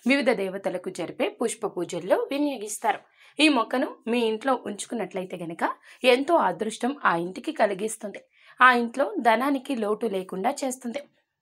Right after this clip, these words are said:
శ్రీ మహావిష్ణువుకు ఎంతో ఇష్టమైన ఈ తీగ మొక్క పుష్పాలు దేవత ఆరాధనకు బాగా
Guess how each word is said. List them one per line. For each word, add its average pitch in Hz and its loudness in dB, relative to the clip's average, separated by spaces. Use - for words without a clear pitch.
శ్రీ 320 4
మహావిష్ణువుకు 269 -2
ఎంతో 214 -4
ఇష్టమైన 196 -6
ఈ 330 8
తీగ 277 0
మొక్క 277 -2
పుష్పాలు 190 -6
దేవత 233 2
ఆరాధనకు 208 0
బాగా 220 2